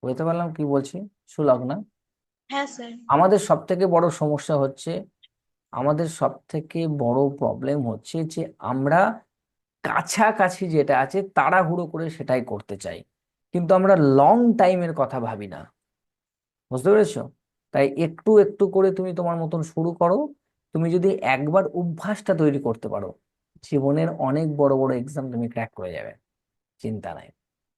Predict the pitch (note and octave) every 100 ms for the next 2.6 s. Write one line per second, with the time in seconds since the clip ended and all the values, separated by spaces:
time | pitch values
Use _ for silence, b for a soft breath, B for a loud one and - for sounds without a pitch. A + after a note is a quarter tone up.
0 | _ _ _ _ _ _ _ _ _ _
1 | _ - D3 B2+ D#3+ D#3+ B2 B2 - F#2
2 | - - G2+ E2 - -